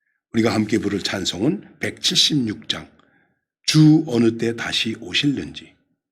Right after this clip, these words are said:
오늘 말씀은 다시 오실 것을 선포하신 예수님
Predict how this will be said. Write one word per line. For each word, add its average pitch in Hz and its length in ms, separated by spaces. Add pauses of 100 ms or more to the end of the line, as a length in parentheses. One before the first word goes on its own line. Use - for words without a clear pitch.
(840)
오늘 160 160
말씀은 120 600
다시 - 480
오실 160 400
것을 135 380
선포하신 - 800 (180)
예수님 - 500